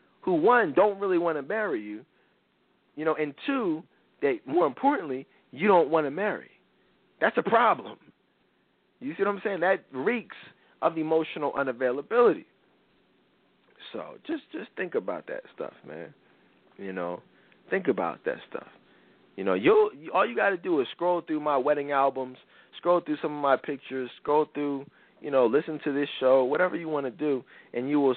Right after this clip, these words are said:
see that, you know, what, and I'm nobody special. I'm just saying it's, it's just a good example of what happens when you wait on God, when you do things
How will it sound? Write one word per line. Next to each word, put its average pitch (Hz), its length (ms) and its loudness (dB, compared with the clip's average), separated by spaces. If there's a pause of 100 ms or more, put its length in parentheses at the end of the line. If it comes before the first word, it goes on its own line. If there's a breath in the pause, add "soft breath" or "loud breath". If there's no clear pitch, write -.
(100)
see 170 220 -2
that, 120 300 4 (800)
you 139 80 -6
know, 117 380 4
what, 143 480 4 (840)
and 160 60 2
I'm 247 140 4
nobody 147 440 4
special. 175 480 -4
I'm 143 140 -4
just 139 240 -12
saying 139 400 -6 (300 soft breath)
it's, 143 220 -4
it's 113 280 -8
just 143 180 -8
a 135 60 -2
good 131 200 2
example 123 600 2
of 110 160 2
what 131 320 4
happens 127 500 -2
when 123 220 -6
you 110 120 -8
wait 120 360 0 (360 soft breath)
on 113 260 -2
God, 117 400 2
when 117 220 -4
you 117 100 -4
do 113 320 -4
things 113 280 -2